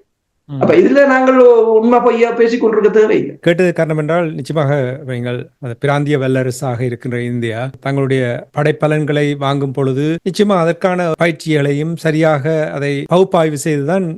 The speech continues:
Speaker 1: வாங்கியிருப்பார்கள். அது ஆச்சரியமாக இருக்கின்றது. அதனால் தான் அந்த கேள்வியை கேட்டிருந்தேன். நீ இப்ப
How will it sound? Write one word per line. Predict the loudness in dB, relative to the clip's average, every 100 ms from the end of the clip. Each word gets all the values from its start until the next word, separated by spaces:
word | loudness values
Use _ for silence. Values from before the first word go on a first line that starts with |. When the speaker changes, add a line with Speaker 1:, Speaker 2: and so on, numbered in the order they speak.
| -6
Speaker 1:
வாங்கியிருப்பார்கள். | -2 0 0 0 -2 -4 -2
அது | 0 0 0
ஆச்சரியமாக | -2 -2 -4 -2 -2 -2
இருக்கின்றது. | -4 -6 -6 -4 -4
அதனால் | -4 -4 -4
தான் | -4
அந்த | -6 -6
கேள்வியை | -6 -4 -4
கேட்டிருந்தேன். | -6 -8 -6 -2
நீ | 0 0
இப்ப | 0